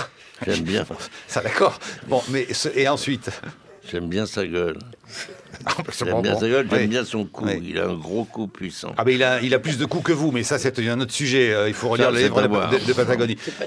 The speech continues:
Speaker 2: Non, mais, euh, vous, vous n'êtes pas, c'est pour comprendre aussi votre, votre position par rapport à ces
Speaker 1: Mais
Speaker 2: questions-là.
Speaker 1: Inglorious Bastard, c'est un,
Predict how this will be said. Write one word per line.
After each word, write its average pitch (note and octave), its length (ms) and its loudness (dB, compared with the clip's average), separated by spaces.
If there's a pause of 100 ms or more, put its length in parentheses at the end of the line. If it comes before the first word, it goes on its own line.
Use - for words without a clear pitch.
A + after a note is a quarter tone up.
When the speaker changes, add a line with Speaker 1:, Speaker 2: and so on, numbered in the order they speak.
Speaker 2:
Non, F3 100 4
mais, F3 260 4
euh, F3 100 2 (180)
vous, F#3+ 180 0
vous E3+ 160 0
n'êtes F#3 180 0
pas, D#3 200 2 (160)
c'est D3 140 -4
pour E3 180 -4
comprendre D#3 340 0
aussi B2 240 -4
votre, G#2+ 280 -4
votre F#2+ 280 -4
position F#2 400 -6
par G2+ 280 0
rapport G2+ 300 -2
à G2+ 60 -2
ces - 80 -12
Speaker 1:
Mais - 40 -6
Speaker 2:
questions-là. F#3+ 320 2
Speaker 1:
Inglorious B2+ 520 4
Bastard, A2+ 480 0
c'est - 380 -8
un, - 180 -4